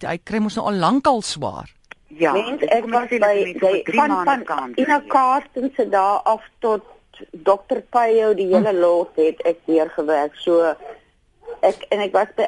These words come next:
Speaker 3: al die, eh, ehm, dermatoloë wat jy
Speaker 1: Hm.
Speaker 3: aan kan dink in en om die Weskaap.
Speaker 2: Ja.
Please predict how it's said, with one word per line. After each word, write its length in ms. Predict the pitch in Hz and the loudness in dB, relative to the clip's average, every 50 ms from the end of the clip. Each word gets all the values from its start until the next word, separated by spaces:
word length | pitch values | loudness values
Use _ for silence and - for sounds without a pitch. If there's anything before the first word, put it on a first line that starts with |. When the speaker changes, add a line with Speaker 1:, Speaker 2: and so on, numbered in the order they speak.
| - - | 0 0
Speaker 3:
al 120 | - 226 233 | 0 2 2
die, 300 | 240 240 226 220 202 - | 2 2 2 2 2 2
eh, 200 | - 190 180 - - | 0 0 0 0 0
ehm, 200 | 185 180 175 175 | 0 0 2 2
dermatoloë 760 | 165 175 175 185 190 175 - - 196 175 175 180 185 180 - | 2 2 2 2 -2 -2 0 0 0 2 4 2 2 2 0
wat 200 | 165 170 185 - | -2 -2 0 0
jy 60 | 139 | 2
Speaker 1:
Hm. 60 | - | 2
Speaker 3:
aan 160 | 202 147 - | 2 0 -2
kan 220 | - 185 175 175 151 | -4 -4 -4 0 0
dink 240 | 160 160 165 160 | 0 0 2 0
in 120 | - - 175 | -2 -2 -2
en 100 | 160 - | -2 0
om 80 | 156 | 0
die 100 | 165 156 | 0 2
Weskaap. 480 | 143 147 135 135 - _ - 123 110 - _ _ _ _ _ _ _ _ _ _ _ _ _ _ _ _ - - _ _ _ _ _ _ _ _ _ _ _ _ _ _ _ _ _ _ _ _ _ _ _ | 2 2 0 0 -2 _ -6 -6 -6 -6 _ _ _ _ _ _ _ _ _ _ _ _ _ _ _ _ -20 -20 _ _ _ _ _ _ _ _ _ _ _ _ _ _ _ _ _ _ _ _ _ _ _
Speaker 2:
Ja. 260 | - - 139 117 - | 0 2 2 2 2